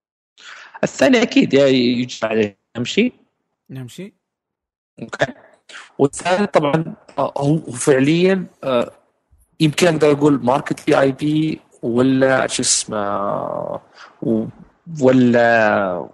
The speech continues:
Speaker 1: واحد ثاني أو، أو، بس المشكلة إنه
Speaker 2: طيب.
Speaker 1: أغلب المواقع، أنا هنا نقطة عبد الرحمن،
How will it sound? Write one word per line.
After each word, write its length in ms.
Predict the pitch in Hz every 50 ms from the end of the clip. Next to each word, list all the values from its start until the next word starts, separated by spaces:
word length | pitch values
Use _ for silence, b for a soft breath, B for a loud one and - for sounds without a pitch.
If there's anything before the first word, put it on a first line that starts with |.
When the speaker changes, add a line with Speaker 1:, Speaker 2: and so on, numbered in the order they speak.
| - - - -
Speaker 1:
واحد 240 | 120 123 113 117 -
ثاني 480 | - - 110 104 107 104 101 104 101
أو، 220 | 101 98 104 98 -
أو، 220 | 107 101 104 110 - -
بس 160 | 110 117 -
المشكلة 420 | - 180 180 - - 156 147 143
إنه 200 | 147 147 143 143
Speaker 2:
طيب. 260 | 143 - - 151 147 147
Speaker 1:
أغلب 280 | 147 156 165 175 160 143
المواقع، 440 | 143 147 160 165 160 - 160 160 - - - - 127 127 - 135
أنا 220 | 139 143 135 127
هنا 180 | 123 143 147 143
نقطة 260 | 143 - - - 113
عبد 120 | 110 107
الرحمن، 240 | - - 113 101